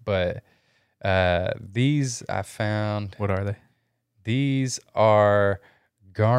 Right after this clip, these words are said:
Speaker 1: Garnier. <laughs> I don't know how to say the name. Garnier? Garnier? Something like that.
Speaker 2: Garnaroo?
Speaker 1: I don't know. It's, it,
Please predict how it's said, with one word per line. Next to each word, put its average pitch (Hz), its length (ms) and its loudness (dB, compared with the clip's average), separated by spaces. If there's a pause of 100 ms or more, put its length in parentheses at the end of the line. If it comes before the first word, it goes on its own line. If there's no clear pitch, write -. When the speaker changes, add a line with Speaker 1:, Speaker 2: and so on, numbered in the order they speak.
(100)
Speaker 1:
Garnier. 104 1500 -2 (100)
<laughs> - 40 -10
I 143 380 2
don't 123 180 2
know 127 260 4
how 123 120 2
to 117 140 0
say 120 260 4
the 113 120 0
name. 113 440 2 (420)
Garnier? 123 580 2 (140)
Garnier? 123 680 0 (180)
Something 113 360 -4
like 110 220 -2
that. 120 260 0 (120)
Speaker 2:
Garnaroo? 143 600 -2 (300)
Speaker 1:
I 110 120 -8
don't 82 260 -12
know. 104 340 -8
It's, 107 220 -4
it, 110 240 -8